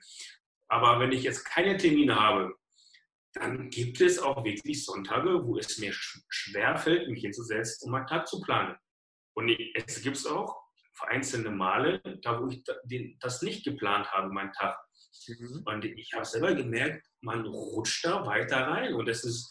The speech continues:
Speaker 1: je länger man sich in diesem kleinen, in, in der Down-Phase befindet, desto schwerer ist es auch wieder rauszukommen. Und deswegen ist es auch wichtig, den Flow zu haben, den Flow des Lebens.
Speaker 2: Bin ich sowas von bei dir. Und genau dazu führen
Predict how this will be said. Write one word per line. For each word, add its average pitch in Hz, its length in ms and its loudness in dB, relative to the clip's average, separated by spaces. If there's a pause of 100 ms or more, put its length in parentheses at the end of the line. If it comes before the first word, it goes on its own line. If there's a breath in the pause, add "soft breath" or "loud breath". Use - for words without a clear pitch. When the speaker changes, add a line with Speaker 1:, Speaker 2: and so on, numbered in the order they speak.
(280 loud breath)
Speaker 1:
je 117 120 2
länger 135 440 6
man 139 300 2 (240)
sich 123 240 -6
in 147 100 4
diesem 127 500 0
kleinen, 123 600 0 (360)
in, 127 360 -4
in 143 180 4
der 117 260 4
Down-Phase 139 720 2
befindet, 127 460 0
desto 120 260 -2
schwerer - 640 -2
ist - 140 -4
es - 60 -12
auch 139 140 -4
wieder 139 140 -2
rauszukommen. 139 640 0
Und 98 160 -10 (380 loud breath)
deswegen 143 260 0
ist 139 140 0
es 135 40 -4
auch 135 160 2
wichtig, 147 320 0
den 127 220 0
Flow 180 280 4
zu 107 220 -2
haben, 107 180 2
den 110 140 -4
Flow 151 200 -2
des 147 200 -2
Lebens. - 580 -2 (840 loud breath)
Speaker 2:
Bin 113 540 -6
ich - 180 -4
sowas 131 340 2
von 113 200 -8
bei 117 160 2
dir. 104 240 -4
Und 120 140 -10
genau 185 680 0 (240)
dazu 160 640 0
führen 214 380 2